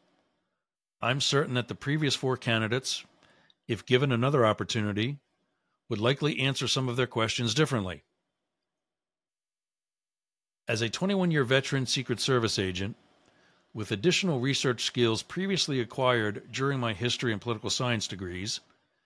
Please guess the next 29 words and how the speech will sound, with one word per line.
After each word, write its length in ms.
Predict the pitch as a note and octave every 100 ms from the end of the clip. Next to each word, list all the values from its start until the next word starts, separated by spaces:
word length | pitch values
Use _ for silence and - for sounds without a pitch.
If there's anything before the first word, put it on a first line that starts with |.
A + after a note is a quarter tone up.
| _ _ _
and 200 | B2+ D#3
having 340 | D#3 E3 D#3+ B2
been 180 | C3
around 320 | B2 A2 G#2+ -
top-notch 560 | A#2+ D3 B2 B2 B2
journalism 720 | A#2 C3 D#3+ G2+ F#2 G2+ G2 G#2 _ _ _ _
during 300 | A2 F#3+ D#3
all 180 | A2 G2+
of 60 | F#2+
those 240 | F#2+ F2
years, 400 | F#2+ D#2+ F2+ - - _ _ _ _ _ _ _ _ _ _ _ _ _ _
it 140 | - D3+
is 140 | D3
my 180 | D3+ D3+
professional 560 | D3 C3 C3 B2 B2+ B2+
opinion 500 | A#2 G#2+ G#2 G#2 -
that 100 | G#2
Jessica 400 | F#2 G#2+ - C#3
Skelton 580 | - G#2 G#2 G#2 G2+ B2
was, 200 | A2+ A2
at 140 | B2+ D3
minimum, 560 | D3 D#3 G2+ E2+ F#2 - _ _ _ _ _ -
incredibly 580 | B2+ - D3+ F#3 F#3 E3+
disorganized 840 | C#3 C3+ B2+ A#2+ A2+ G#2 G2+ F#2+
with 120 | G#2
her 100 | A2
lack 260 | F#2+ G2 -
of 80 | F#2+
facts. 560 | G#2 F2 - - -